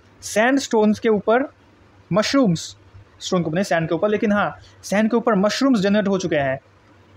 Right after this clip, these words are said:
ये भाई अलग ही चीज़ हो रखी है। ये world corrupted है या फिर नहीं, मुझे नहीं पता, लेकिन इस world में बहुत ही उटपटांग सी चीज़ें मुझे नज़र आ रही है। और यहाँ पे इतने ऊपर देख सकते हो, कछुए घूम रहे हैं।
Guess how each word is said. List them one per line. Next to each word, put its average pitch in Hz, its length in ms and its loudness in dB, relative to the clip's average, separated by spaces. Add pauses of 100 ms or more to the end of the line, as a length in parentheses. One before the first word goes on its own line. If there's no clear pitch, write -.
ये 202 200 2
भाई 226 160 2
अलग 196 220 2
ही 226 60 0
चीज़ 196 240 -2
हो 190 40 2
रखी 175 280 0
है। 175 160 0 (840)
ये 170 100 2
world 208 220 2
corrupted 196 420 0
है 233 140 2
या 202 120 2
फिर 233 140 0
नहीं, 196 220 2
मुझे 208 200 2
नहीं 165 180 0
पता, 185 160 0
लेकिन 185 360 2
इस 196 160 -2
world 165 220 0
में 180 100 0
बहुत 170 240 0
ही 190 140 0 (680)
उटपटांग 240 400 0
सी 240 100 0
चीज़ें 202 300 2
मुझे 190 160 2
नज़र 160 280 2
आ 151 60 2
रही 143 220 -2
है। 135 100 -2
और - 420 -8
यहाँ 196 160 2
पे 208 80 2
इतने 208 200 2
ऊपर 196 240 2
देख 185 120 2
सकते 202 200 -2
हो, 208 100 -6
कछुए 202 260 0
घूम 156 260 0
रहे 139 140 0
हैं। 147 160 -6